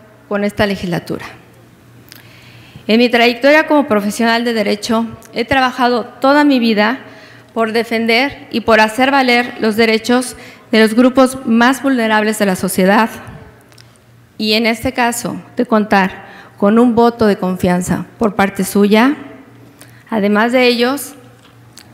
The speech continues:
defenderé también a quienes demanden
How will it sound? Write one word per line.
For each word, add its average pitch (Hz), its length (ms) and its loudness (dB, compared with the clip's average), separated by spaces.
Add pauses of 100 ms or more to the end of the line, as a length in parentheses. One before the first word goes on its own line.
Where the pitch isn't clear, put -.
defenderé 214 500 0
también 233 560 -6 (400)
a 214 120 -4
quienes 214 400 -4
demanden 254 580 -2